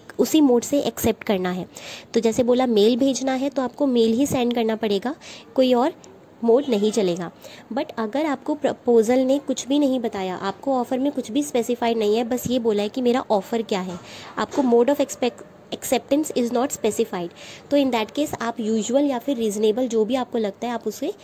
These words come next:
उसके through अपना acceptance दे सकते हैं। तो for example आपने मुझे बोला कि मैंने तो कबूतर के यहाँ चिट्ठी भेज दी थी मैम,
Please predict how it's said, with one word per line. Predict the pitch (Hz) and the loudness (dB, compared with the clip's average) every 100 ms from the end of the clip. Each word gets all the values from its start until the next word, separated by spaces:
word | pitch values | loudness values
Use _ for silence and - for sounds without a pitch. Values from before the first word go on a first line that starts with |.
| - - - - - | -20 -20 -20 -20 -6
उसके | 233 - 311 | -6 -2 -6
through | - 277 | -2 -2
अपना | 262 262 320 - | -2 -4 -6 -8
acceptance | - - 202 254 247 | -8 -8 -6 -4 0
दे | 214 | 2
सकते | 202 180 - 175 | 0 -4 -6 -8
हैं। | 165 - - - - - | -8 -14 -18 -18 -18 -6
तो | 247 | -4
for | - 285 | 2 2
example | 254 254 233 226 262 | 2 0 0 2 2
आपने | 220 240 254 | 2 0 0
मुझे | 254 254 | 2 2
बोला | 233 220 254 - - - | 2 2 -2 -8 -20 -4
कि | 262 | 0
मैंने | 247 240 | 2 2
तो | 262 | 0
कबूतर | 285 226 233 240 | -2 0 2 0
के | 240 | 0
यहाँ | 262 | 0
चिट्ठी | 247 247 - 240 | 0 0 0 4
भेज | 233 208 | 4 4
दी | 226 | 2
थी | 220 226 | 2 0
मैम, | 214 | -2